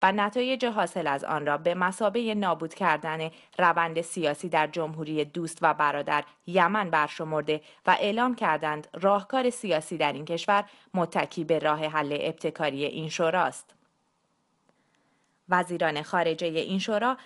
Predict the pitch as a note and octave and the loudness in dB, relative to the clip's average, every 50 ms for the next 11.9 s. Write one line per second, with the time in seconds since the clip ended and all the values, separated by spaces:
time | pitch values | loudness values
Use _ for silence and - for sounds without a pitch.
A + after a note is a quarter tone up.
0 | - _ - - C#4 C#4+ C4+ - C#4 C4 B3+ B3+ A#3+ - A#3 A#3+ A#3 B3 C4+ C#4 | -20 _ 0 2 2 2 2 0 0 0 0 -2 -2 -2 -2 -2 0 2 2 2
1 | B3+ A3 - G3+ D#3+ D3 C#3+ D3 D3 D3 D3 D3+ - _ - F3+ F#3 F#3 - - | 2 0 0 0 0 0 0 0 -2 -4 -4 -8 -6 _ 2 2 2 0 -2 -4
2 | G3+ G#3+ B3 C4 - C#4+ - C#4 B3 A3 G#3 G3+ - G3+ F#3 F3 E3+ D#3+ E3 D#3+ | -2 -2 -2 -2 -4 -4 -2 0 0 0 -2 -2 -2 -2 -2 -2 -2 -4 -4 0
3 | F3 D#3+ D#3 D#3 D3+ D3+ D#3+ - - F#3+ E3+ D#3 D#3+ E3 - - F#3+ D#3+ D3 D3+ | 0 0 0 0 -2 -6 -6 -4 -4 -4 -2 -2 -2 -4 -2 -2 -2 0 0 0
4 | D3+ D3+ E3 E3+ F3+ E3 D#3 D#3+ - F3 D3+ D3 D3+ D#3 D#3+ D#3+ - E3+ D3+ D3 | -2 -2 -4 -2 -2 -2 -2 -2 -2 -2 -2 -2 -4 -6 -8 -4 -2 -2 -2 -2
5 | D3 - E3 D#3+ - E3 D#3 D#3 - - - - - - - _ - F3+ F3+ F3+ | -4 -4 -6 -2 0 0 0 0 -2 -6 -14 -20 -20 -20 -16 _ 0 2 2 4
6 | F3 D#3+ D#3+ D#3 D3+ D3+ - - G3 F3+ D3+ E3 F3 F3 F3 F3 F3+ F#3+ - G3+ | 2 2 2 2 0 0 -2 -2 0 0 0 0 0 -2 -2 -2 -4 -6 -4 -2
7 | F#3+ F#3+ G3 G#3 A3 - - - _ _ - - A3+ - - G3 G3 G3+ - A3 | 0 2 2 0 0 -4 -12 -20 _ _ -8 -6 0 2 2 2 2 0 0 -2
8 | G#3 G3+ G#3 G#3+ A3+ A#3+ B3 A#3+ A3+ - F#3+ F3+ - G3 F#3+ E3+ D#3 D#3 D#3+ D#3+ | 0 0 -2 -2 0 -2 -2 -2 -2 -2 -2 -2 0 0 0 0 2 2 0 0
9 | D#3+ E3+ E3+ E3 E3+ D#3+ D3+ D3 - - D#3 D3+ F3 E3 D#3+ F3 E3 E3+ F3 G3 | 0 -2 -4 -4 -2 -2 -2 -2 -2 -4 -6 -4 -4 -4 -2 -2 -2 -2 -2 -4
10 | A3+ A3+ A3 - - - - _ G3 F#3+ G3 G3 F#3+ F#3+ G3 G3+ A#3+ B3+ B3+ A3 | -4 -4 -6 -8 -16 -20 -4 _ 2 2 4 4 2 0 0 -2 -2 -2 -2 -2
11 | G3 F3+ E3 D3+ D#3 - F#3 D#3+ - E3 D3+ D3+ D#3 D#3+ D#3 D#3 D#3 | -2 -2 -2 -4 -4 -6 -6 -4 -4 -4 -4 -4 -6 -6 -6 -8 -8